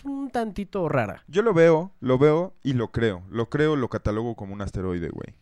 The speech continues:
Speaker 2: Aquí tenemos otro video embuste, que este video, si no me equi-, ¡ah! Ese de la concha.
Speaker 1: Ajá.
Speaker 2: El,
Speaker 1: Eh, eh,
Speaker 2: el
Speaker 1: este, jus-, lo puse porque, eh, es un tema que se ha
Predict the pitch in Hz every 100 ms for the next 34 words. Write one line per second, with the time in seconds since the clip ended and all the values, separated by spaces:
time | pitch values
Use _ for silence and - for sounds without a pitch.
0 | _ _ _ _ - 123 - 160 156 147
1 | 139 147 123 117 110 113 170 - 165 175
2 | 233 - - - 160 190 233 - 285 285
3 | 190 175 185 180 202 - 160 165 180 185
4 | 180 170 175 185 202 214 214 208 170 127
5 | 113 101 87 - _ _ _ _ - 139
6 | 185 156 127 - 151 269 - - 113 85
7 | _ _ _ _ _ - 110 120 139 160
8 | 160 - - - - 139 175 190 - -
9 | 254 233 - - - 240 233 220 202 -
10 | 302 277 285 233 185 180 185 180 - 170
11 | 170 160 156 185 - 254 247 254 208 180
12 | 196